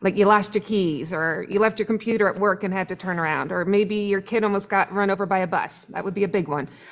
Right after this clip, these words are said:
Um, but <laughs> the last time you remember your heart just racing and,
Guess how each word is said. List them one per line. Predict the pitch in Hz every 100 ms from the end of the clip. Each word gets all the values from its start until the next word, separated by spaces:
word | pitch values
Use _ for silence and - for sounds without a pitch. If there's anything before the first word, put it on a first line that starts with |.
| -
Um, | 208 208 208 208 196 208
but | 254 - 302 240 240 -
<laughs> | - -
the | 269
last | 294 339 -
time | 294 277
you | 247 240
remember | 220 220 202 190
your | 185
heart | 175 208 202 202 - -
just | 208 185 - _ -
racing | - 339 339 294 320 294 285 -
and, | 214 196 190 170 165